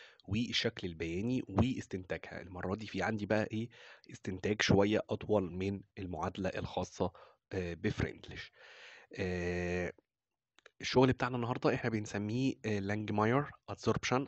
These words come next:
ايزوثيرم نسبة إلى عملية الادسوربشن ايزوثيرم زي ما كنا،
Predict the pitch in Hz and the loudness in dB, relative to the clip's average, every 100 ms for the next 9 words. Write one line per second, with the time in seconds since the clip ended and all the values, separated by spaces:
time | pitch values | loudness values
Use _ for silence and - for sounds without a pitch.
0 | - 101 95 - 147 156 - 110 98 - | -4 -2 0 4 2 2 -6 -8 -8 -2
1 | 113 123 117 - 101 104 87 85 85 101 | 0 0 -2 -6 -4 -4 -4 -6 -6 -4
2 | 104 - 104 - 95 107 - 95 - 101 | -4 -6 -10 -8 0 0 2 -2 -2 -4
3 | 92 95 101 95 - - - _ 101 98 | -4 -2 -2 -2 -8 -20 -20 _ 0 2
4 | 98 90 98 - 98 90 | 2 -2 -4 0 0 0